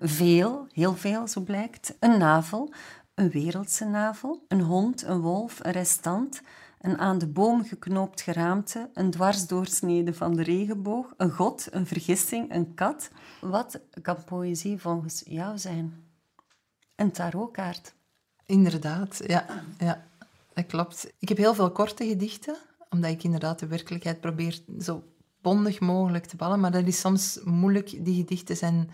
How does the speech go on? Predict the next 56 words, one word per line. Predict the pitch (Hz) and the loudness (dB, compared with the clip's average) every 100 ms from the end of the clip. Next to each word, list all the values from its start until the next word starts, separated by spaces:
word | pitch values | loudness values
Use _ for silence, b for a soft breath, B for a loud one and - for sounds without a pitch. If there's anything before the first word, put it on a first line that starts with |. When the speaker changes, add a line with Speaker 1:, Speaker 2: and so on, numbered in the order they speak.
| B B B B B - | B B B B B 0
Speaker 2:
niet | 180 175 | 2 2
altijd | 156 165 160 160 | 0 -2 -2 -2
individueel | 165 160 156 151 151 | -2 -2 -2 -2 -2
leesbaar, | 151 147 156 160 151 147 147 | 0 0 -2 -4 -4 -4 -4
of, | 139 | -6
of | - 143 - | -6 -8 -8
je | 147 170 | -10 -2
kunt | 170 | 0
die | 170 | 0
ook | 175 | 2
moeilijk | 175 175 175 | 4 4 2
op | 175 | -2
een | 160 | -2
podium | 165 170 180 180 | -2 -2 0 2
brengen, | 180 190 | 2 2
omdat | 175 156 | 0 -2
ze | 156 | -4
zo | 160 | -6
kort | - 160 165 - | -6 -6 -6 -10
zijn. | - 196 240 - | -6 -4 -6 -8
Die | - 170 | -4 0
liepen | 165 175 170 | 0 0 -2
een | |
beetje | 165 165 | -2 -4
verloren | 156 160 175 170 | -8 -4 -4 -2
in | 160 | -2
mijn | 156 | -2
huis | 143 151 156 147 | -2 -2 -2 -2
en | 156 | -4
ik | |
wou | 160 160 | -2 -2
ze | 156 | 0
niet | 156 175 175 B B B B B B B | 2 2 0 B B B B B B B
bundelen | 160 147 175 190 180 165 | -6 2 4 4 4 0
in | 160 | 0
één | 156 160 156 | -2 -2 -2
bundel, | 143 160 156 | -2 -4 -4
omdat | 151 151 151 | -4 -6 -8
er | 143 | -10
te | - 156 | -8 -8
veel | 156 156 151 147 143 - _ _ _ | -6 -4 -4 -6 -8 -14 _ _ _
witruimte | - 160 196 165 151 156 | -2 0 2 0 0 -2
dan | 156 151 | -2 -4
op | 151 | -4
de | 151 | -6
pagina's | 147 151 160 160 143 | -4 -4 -2 -4 -4
zou | 151 | -6
komen, | 139 143 151 | -8 -8 -8
of | 151 | -8
het | - | -10
zou | 160 | -8
een | 160 | -6
heel | 147 160 | -4 -6
klein | 160 156 147 | -6 -6 -4
boekje | 139 175 196 | -6 -10 -10
zijn. | 190 196 226 | -6 -6 -6